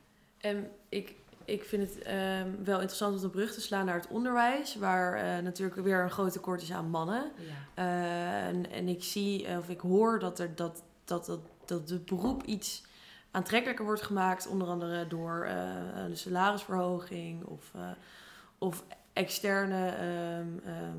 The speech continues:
Speaker 1: verbeteringen. Ehm, in die zin is dat iets wat Defensie ook zou kunnen doen, om, om het, om het beroep aan zich misschien aantrekkelijker te maken, maar ook de functie, eh.
Speaker 2: Ja, Defensie, die,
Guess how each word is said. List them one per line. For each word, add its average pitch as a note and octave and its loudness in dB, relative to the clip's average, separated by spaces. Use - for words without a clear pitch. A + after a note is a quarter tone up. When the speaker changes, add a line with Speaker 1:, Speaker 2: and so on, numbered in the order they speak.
Speaker 1:
verbeteringen. F3 -2
Ehm, E3 -6
in G3 4
die G#3+ 6
zin G#3+ 4
is - -2
dat G#3 0
iets - -4
wat F#3+ 0
Defensie F#3+ 2
ook G#3 0
zou C4 -4
kunnen B3 -2
doen, C4 0
om, F#3 0
om F3+ 0
het, F3+ -2
om F#3 0
het F3 0
beroep F#3 0
aan F3 2
zich A#3+ -2
misschien A#3+ -4
aantrekkelijker A3 -4
te G#3+ -2
maken, G3 -2
maar F3+ 0
ook F3 -6
de E3 -2
functie, A3+ -2
eh. F#3+ -6
Speaker 2:
Ja, F#3 -8
Defensie, G#3 -4
die, F3 -8